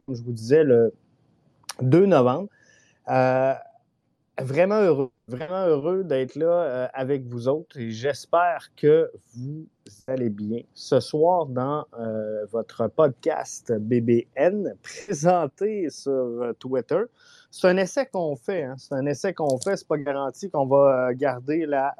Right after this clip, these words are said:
formule, mais on va essayer de voir si, euh, tout va bien, on va essayer de voir si, euh, ça se passe bien, si, euh, tout sonne bien, mais on, on va être là avec vous autres. Donc, ce soir,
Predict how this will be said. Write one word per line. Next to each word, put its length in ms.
formule, 680
mais 340
on 120
va 120
essayer 260
de 60
voir 300
si, 460
euh, 160
tout 160
va 160
bien, 240
on 80
va 120
essayer 320
de 60
voir 320
si, 560
euh, 200
ça 200
se 120
passe 260
bien, 300
si, 340
euh, 460
tout 180
sonne 380
bien, 400
mais 500
on, 240
on 160
va 160
être 160
là 160
avec 180
vous 220
autres. 100
Donc, 180
ce 160
soir, 920